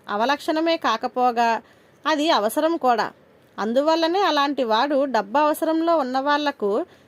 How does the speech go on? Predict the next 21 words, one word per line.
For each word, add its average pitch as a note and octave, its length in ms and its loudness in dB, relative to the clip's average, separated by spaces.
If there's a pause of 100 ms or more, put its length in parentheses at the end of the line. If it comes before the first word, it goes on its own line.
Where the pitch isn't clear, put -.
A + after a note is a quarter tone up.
(120)
వడ్డీకి B3+ 580 0
డబ్బు A3 300 -2
సర్దుబాటు C4+ 560 0
చేసి C#4 380 -2
సాయపడగలుగుతున్నాడు A#3+ 1200 -2 (120)
అనేవాడు. G#3+ 460 -2 (600)
ఒకనాడు D#4+ 580 0
కనకయ్య C#4 720 0
పొలం A#3+ 260 0
నుంచి E4+ 280 -2
ఇంటికి C4+ 340 -2
పోతూ A3+ 600 0 (360)
దారి G#3+ 280 0
పక్కన D#4+ 500 -2
చెప్పులు D4 300 -2
కుట్టి D#4 360 -2
అమ్మే C#4 340 0
నారన్న C4+ 460 0
దుకాణం C#4 500 -2
కేసి B3+ 340 -2
వెళ్ళాడు. G#3+ 420 0